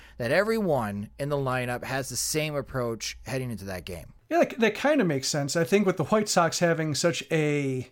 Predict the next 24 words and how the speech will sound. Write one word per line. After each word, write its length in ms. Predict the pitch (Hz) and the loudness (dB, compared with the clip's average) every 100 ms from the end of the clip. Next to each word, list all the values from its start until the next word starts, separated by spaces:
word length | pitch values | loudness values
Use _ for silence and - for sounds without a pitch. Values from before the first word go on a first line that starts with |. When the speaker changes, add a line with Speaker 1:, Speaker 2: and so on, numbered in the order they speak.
| _ _ _ _ _ _ _ - | _ _ _ _ _ _ _ -2
Speaker 2:
uniquely 840 | 165 180 196 262 262 233 208 190 | 2 4 6 6 4 0 2 0
aggressive 680 | - 160 131 180 175 - 147 | 0 -2 4 4 4 2 0
approach, 300 | 135 185 156 | 2 2 2
like 120 | 131 | 0
having 300 | 196 233 208 | -2 0 2
Leury 420 | 165 160 180 175 | 2 4 4 4
Garcia 520 | 165 151 - 170 147 131 | 4 2 2 0 0 2
as 200 | 143 131 | 2 2
your 100 | 131 | 0
leadoff 360 | 151 143 120 | 2 2 2
man 300 | 131 123 110 | -2 -6 -6
and 120 | 107 131 | -4 2
having 240 | 151 147 | 2 2
him 340 | 156 151 139 127 | -2 -2 -2 -2
ambush 400 | 165 165 151 135 | 0 2 2 0
so 140 | - 165 | 0 2
many 140 | 156 | 2
<laughs> 20 | |
strike 320 | - 190 196 - | 2 2 2 2
ones 180 | 175 | 2
and 80 | 147 | 2
having 260 | 151 170 165 | 2 2 2
games 340 | 160 170 165 | 4 4 2
where 280 | 143 151 135 | 2 0 0